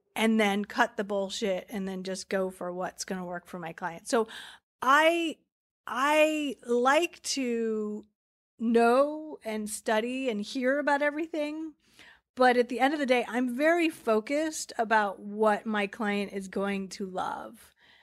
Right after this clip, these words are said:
And I do get a lot of P R people contact me with press releases. I don't know why they think I would be interested, 'cause it's,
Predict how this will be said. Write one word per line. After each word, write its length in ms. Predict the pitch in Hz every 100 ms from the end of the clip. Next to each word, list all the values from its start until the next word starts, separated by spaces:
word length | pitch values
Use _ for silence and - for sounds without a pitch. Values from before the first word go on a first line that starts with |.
| _ -
And 140 | 208
I 80 | 247
do 420 | 240 302 320 320
get 360 | 240 220 185 - _ _
a 60 | 208
lot 260 | 202 190 185
of 140 | 180 _
P 160 | 214 196
R 460 | 180 180 214 190 - _ _ _ _ _
people 280 | - 214 202
contact 640 | 190 196 190 190 202 202 -
me 300 | 202 190 190
with 280 | 190 185 -
press 300 | 185 190 -
releases. 480 | 185 190 190 190 196
I 80 | 196
don't 160 | 208 208
know 120 | 202
why 420 | 190 208 220 254
they 160 | 262 269
think 300 | 269 233 208
I 120 | 190
would 140 | 185
be 120 | 190
interested, 540 | 185 202 196 - 175 175
'cause 120 | -
it's, 300 | 202 - -